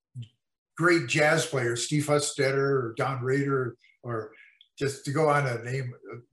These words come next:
Buddy Childers, or just, they're all great players, man. I, and, and for me to hog a solo and try to play bebop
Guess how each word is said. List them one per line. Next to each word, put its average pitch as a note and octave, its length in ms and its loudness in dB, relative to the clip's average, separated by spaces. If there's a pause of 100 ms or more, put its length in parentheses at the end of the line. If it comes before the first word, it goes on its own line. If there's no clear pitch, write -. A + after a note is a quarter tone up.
Buddy C#3 220 2
Childers, C#3 500 2
or - 160 -8 (120)
just, - 300 -4
they're F3 160 6
all F3 380 6 (340)
great D#3+ 420 4
players, D3 440 4
man. D3 140 2
I, D3+ 100 4
and, D3+ 220 0
and D3+ 320 -2 (360)
for F#3 180 2
me G#3+ 180 2
to G3 80 6
hog F3 340 6
a D#3 80 4
solo F3+ 460 4
and C#3 160 2
try D3+ 180 2
to D3 80 2
play D3 260 2
bebop C3+ 540 0